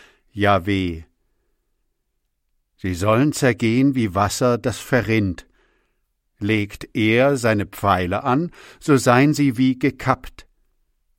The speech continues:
Wie die Schnecke zerschmilzt, soll er vergehen, wie einer Frau Fehlgeburt, die nie die Sonne erblickt. Noch ehe eure Töpfe die Dornstacheln verspüren,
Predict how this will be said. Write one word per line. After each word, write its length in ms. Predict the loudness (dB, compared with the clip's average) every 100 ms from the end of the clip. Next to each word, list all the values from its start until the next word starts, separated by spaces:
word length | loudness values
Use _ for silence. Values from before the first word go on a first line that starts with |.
| _ -6
Wie 200 | 2 4
die 120 | 4
Schnecke 460 | 2 0 2 -2 -2
zerschmilzt, 920 | 0 0 0 2 4 2 -2 -12 -14 -20 _ -10
soll 360 | 0 2 2
er 220 | 2 0
vergehen, 600 | 0 -2 0 0 0 -4 -8 -20 -16 -4
wie 220 | -2 0
einer 260 | 0 0
Frau 380 | 0 2 4 4
Fehlgeburt, 1040 | 0 0 0 2 0 0 2 2 0 -6 -18 -20 _ _ -4
die 120 | 0
nie 340 | 2 2 2 0
die 220 | 0 0
Sonne 420 | 2 2 2 0
erblickt. 580 | -4 -6 -6 -8 -14 -20 _ _ _ _ _ _ _ _ _ _ _ _
Noch 340 | -6 -4 -4 -4
ehe 380 | -2 0 0 2
eure 360 | 2 2 -2
Töpfe 580 | -2 -2 -4 -2 0 0
die 220 | -4 -4
Dornstacheln 920 | 0 2 2 -2 0 0 0 2 2
verspüren, 960 | 0 -4 -4 -6 -2 0 0 0 -2 -4